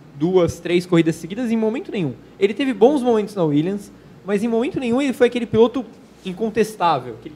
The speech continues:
grande piloto. Na Mercedes também não. Ele teve algumas boas provas, como foi essa prova da Austrália. Excelente, realmente. Mas não tem uma sequência, né? Tanto que o G P do Bahrein dele foi péssimo. Foi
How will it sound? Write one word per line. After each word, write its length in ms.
grande 340
piloto. 420
Na 60
Mercedes 340
também 200
não. 300
Ele 100
teve 260
algumas 520
boas 300
provas, 420
como 180
foi 200
essa 120
prova 240
da 60
Austrália. 420
Excelente, 540
realmente. 420
Mas 120
não 100
tem 120
uma 120
sequência, 600
né? 360
Tanto 260
que 160
o 80
G 120
P 140
do 60
Bahrein 280
dele 160
foi 200
péssimo. 540
Foi 100